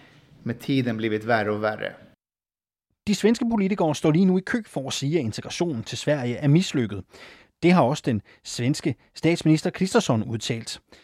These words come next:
Speaker 2: Men for Mustafa Panshiri handler det om mere end det.
Speaker 1: Det nya idag, som många går lite på äggskal, det är om det är migrationen. Därför att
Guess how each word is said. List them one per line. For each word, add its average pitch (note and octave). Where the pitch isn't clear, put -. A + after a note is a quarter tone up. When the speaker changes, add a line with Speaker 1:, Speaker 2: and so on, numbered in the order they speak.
Speaker 2:
Men B2
for B2+
Mustafa C#3+
Panshiri G3+
handler D#3
det D#3+
om D3+
mere D3+
end F3+
det. G#2+
Speaker 1:
Det B2+
nya D3
idag, G#2
som -
många A2
går B2
lite A#2
på C3
äggskal, B2
det C3+
är A2+
om A#2
det A2+
är A2+
migrationen. B2
Därför C3
att B2+